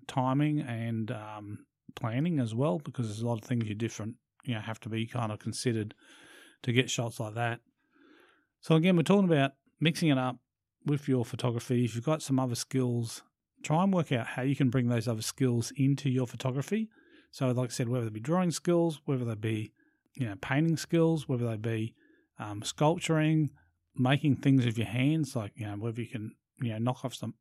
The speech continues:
make some props or some other thing, or, or create something, uh, you know, or create a rig to, to be able to do a, um, to create a particular photo. And,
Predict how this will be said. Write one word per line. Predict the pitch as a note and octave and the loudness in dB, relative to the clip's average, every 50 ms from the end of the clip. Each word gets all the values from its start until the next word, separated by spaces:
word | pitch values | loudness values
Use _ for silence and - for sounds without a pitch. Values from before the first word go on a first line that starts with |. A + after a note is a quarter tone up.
| _ - | _ -4
make | C#3 C3 C3 C3 - | -2 -2 -2 -2 -4
some | - A2+ G#2 | -6 -8 -8
props | - - D3 D3+ D#3+ - - - | -2 0 0 0 0 -2 -6 -6
or | B2 A#2 | -6 -6
some | - - C3 B2+ | -4 -4 -2 -2
other | C3 C3 C3 C3 | -2 -2 -2 -4
thing, | B2+ - D3 C3+ C3 C3+ C3+ - _ _ _ _ _ _ _ - | -4 0 0 2 2 2 0 -2 _ _ _ _ _ _ _ -8
or, | - C3 B2 A#2 A2 G#2+ A#2+ - - | -4 -2 -2 0 -2 -2 -4 -6 -4
or | C3 A#2 A2 G#2+ - - - - | -4 -4 -4 -4 -8 -12 -14 -14
create | - - C#3+ B2+ C3+ C#3+ | -6 -4 -2 -2 -2 -4
something, | - - C#3 C3 C3+ C#3+ C3 B2+ B2+ B2+ - _ _ _ _ _ _ - - | -4 -4 -4 -4 -2 0 0 0 0 -2 -4 _ _ _ _ _ _ -18 -14
uh, | E3 | -8
you | G3+ D#3 | -4 -4
know, | C3+ B2+ A#2 A2+ A#2+ B2 - - | -2 -2 -2 -2 -4 -4 -4 -6
or | B2+ A#2 A#2+ - _ _ _ _ _ _ - - | -6 -6 -6 -10 _ _ _ _ _ _ -20 -8
create | - - C3 C3 B2+ A2+ | -2 0 2 2 2 0
a | |
rig | G#2+ G#2+ A#2 C3+ D3+ D#3 C#3 - | 0 0 2 2 2 0 -2 -4
to, | - B2 A#2 G#2+ - _ _ _ _ _ _ _ _ _ - | -2 -2 -2 -2 -2 _ _ _ _ _ _ _ _ _ -8
to | - B2 | -2 0
be | B2 | 2
able | C3 B2+ C3 | 2 2 2
to | B2 A#2 | 0 -2
do | A2 A#2 C3 C#3 C3+ C3 | 0 2 2 2 2 0
a, | B2+ B2 B2 B2+ B2+ B2 B2 | 0 -2 -2 -2 -2 -2 -2
um, | A#2+ B2 A#2+ A#2+ A#2 A#2 A#2 - - _ _ _ _ _ _ _ _ _ _ - | -2 -2 -2 -4 -4 -4 -6 -8 -10 _ _ _ _ _ _ _ _ _ _ -14
to | - | -8
create | - A#2+ C3 C3+ C3+ | -4 -2 0 0 0
a | C3 | 0
particular | A#2 - A#2+ - C3+ - C#3 B2+ A2 | -2 -6 -8 -8 -6 -4 -4 -6 -6
photo. | - - C3+ C3+ D3 D#3 E3+ E3+ F3 F3 D3+ - - _ _ - | -4 -2 -2 -2 0 0 -2 -2 -2 -2 -4 -6 -10 _ _ -10
And, | B2+ B2 A#2+ B2 A#2+ A#2 A#2 | -4 -2 0 0 0 0 -2